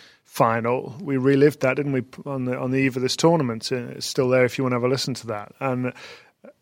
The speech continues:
we were s-, really struck by how crestfallen he looked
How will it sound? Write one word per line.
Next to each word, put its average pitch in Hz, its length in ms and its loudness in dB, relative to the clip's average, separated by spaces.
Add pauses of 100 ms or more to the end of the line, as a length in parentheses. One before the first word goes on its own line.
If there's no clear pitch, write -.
we 147 180 6
were 160 140 8
s-, - 240 2
really 156 240 6
struck - 480 4
by 117 180 4
how 120 200 2
crestfallen 120 880 0
he 120 80 0
looked - 460 -4